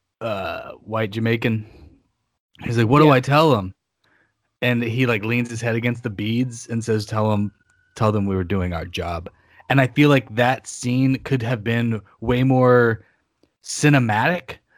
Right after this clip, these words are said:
Speaker 1: Like, the beads could have been, uh, broken with his head, or it could have been framed in a more deliberate way. But the director chooses to give Gary Oldman the license,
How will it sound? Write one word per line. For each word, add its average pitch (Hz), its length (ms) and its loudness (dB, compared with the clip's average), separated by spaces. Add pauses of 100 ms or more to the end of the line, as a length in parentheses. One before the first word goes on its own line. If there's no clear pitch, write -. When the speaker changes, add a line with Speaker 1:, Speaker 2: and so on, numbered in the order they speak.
(140)
Speaker 1:
Like, 120 320 -2 (180)
the 135 80 -2
beads 139 320 4
could 143 140 -2
have 113 140 -2
been, 117 500 2 (380)
uh, 117 180 -2
broken 123 480 2
with 110 120 0
his 113 160 -4
head, 117 520 4
or 110 60 0
it 110 40 -6
could 135 140 -4
have 127 40 -4
been 123 120 -6
framed 135 680 0
in 123 80 -4
a 120 40 -4
more 120 180 -2
deliberate 117 480 -2
way. 110 420 0 (320)
But 135 280 4 (280)
the 135 100 0
director 127 420 0
chooses 123 380 -2
to 117 100 -4
give 113 260 -2
Gary 117 220 2
Oldman 113 360 0
the 143 80 4
license, 147 680 0